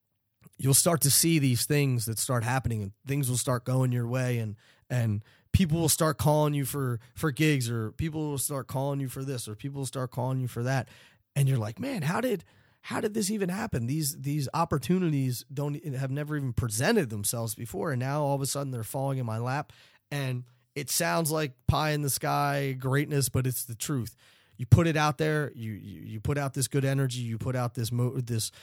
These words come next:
this drive, this, this focus, and, and, and you will this thing to happen, and it starts to happen before your eyes, and you're like, "Oh my, this is the craziest thing in the world." Prime,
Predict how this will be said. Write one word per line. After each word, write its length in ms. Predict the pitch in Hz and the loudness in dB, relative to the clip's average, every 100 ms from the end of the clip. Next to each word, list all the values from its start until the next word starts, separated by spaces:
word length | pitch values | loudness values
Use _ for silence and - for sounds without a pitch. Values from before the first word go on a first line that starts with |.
| - _ | -20 _
this 240 | - 117 - | -2 -2 -2
drive, 600 | - 139 139 139 139 123 | -2 2 2 2 2 0
this, 260 | 117 104 131 | -2 -4 -6
this 240 | 120 110 | -4 -4
focus, 600 | - 147 147 147 139 127 | 0 2 4 4 2 2
and, 240 | 110 107 - | -2 -4 -4
and, 300 | 113 104 76 _ _ _ - | -6 -6 -8 _ _ _ -6
and 180 | 123 | -2
you 120 | 123 135 | 0 0
will 380 | 123 156 165 | 4 8 8
this 260 | 143 139 - | 6 4 2
thing 240 | 135 127 | 0 -2
to 80 | 117 | -2
happen, 520 | 113 131 143 113 98 - - _ _ _ _ _ _ _ | 0 2 2 2 -2 -6 -16 _ _ _ _ _ _ _
and 140 | 147 135 | -2 0
it 100 | 127 | 0
starts 380 | - 143 135 | 2 2 2
to 100 | - | 0
happen 360 | 127 156 156 131 | 0 2 2 2
before 300 | 117 110 135 | 0 -2 -2
your 100 | 131 | 0
eyes, 180 | 127 107 | 0 2
and 100 | 104 | 0
you're 120 | 107 | 0
like, 160 | 104 - | -2 -6
"Oh 220 | 143 147 | -4 -4
my, 100 | 107 - | -4 -8
this 200 | - 147 | -4 -2
is 120 | 127 110 | -2 -4
the 80 | |
craziest 680 | 107 - 131 135 123 127 120 | -6 -4 0 2 2 0 -2
thing 140 | 127 127 | -4 -4
in 140 | 120 | -2
the 60 | 120 | -2
world." 300 | 139 120 98 - - - - - - | -2 -4 -6 -12 -20 -4 -4 -2 0
Prime, 380 | 175 180 180 | 4 4 2